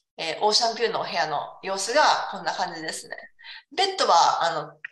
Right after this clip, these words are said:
大きいキングにするか、二つこうやってシングルに分けるか、あの、選ぶことができます。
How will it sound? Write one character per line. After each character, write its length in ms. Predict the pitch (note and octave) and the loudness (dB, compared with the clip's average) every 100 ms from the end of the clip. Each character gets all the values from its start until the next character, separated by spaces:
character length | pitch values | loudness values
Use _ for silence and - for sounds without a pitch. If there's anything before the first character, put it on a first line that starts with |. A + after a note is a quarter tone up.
| - | -4
大 200 | G#3+ G#3+ | -2 0
き 100 | - | 0
い 120 | - | 0
キ 120 | C4 | -2
ン 100 | B3+ | -2
グ 100 | G#3 | -2
に 100 | E3 | -2
す 180 | D#3 - | -2 -4
る 100 | E3+ | -2
か、 120 | C#3+ | -2
二 240 | - - G3 | 0 0 0
つ 140 | G3 | -2
こ 100 | G#3 | -2
う 20 | |
や 60 | G3 | -2
っ 40 | |
て 60 | - | 2
シ 220 | - A3 | 2 2
ン 60 | E3 | -4
グ 80 | D3+ | -8
ル 100 | - | -10
に 100 | - | -12
分 180 | C#3 | -10
け 80 | D3+ | -10
る 140 | - - | -10 -2
か、 240 | D3+ - | -2 -2
あ 180 | F3+ E3+ | -4 -4
の、 160 | D#3+ D#3 | -4 0
選 200 | F#3+ F#3+ | 2 2
ぶ 100 | - | -2
こ 120 | D3+ | -8
と 160 | D3 C#3+ | -12 -12
が 140 | D3+ | -12
で 120 | D3+ | -12
き 160 | D3+ D#3 | -10 -10
ま 160 | D3 | -10
す。 200 | - - | -12 -16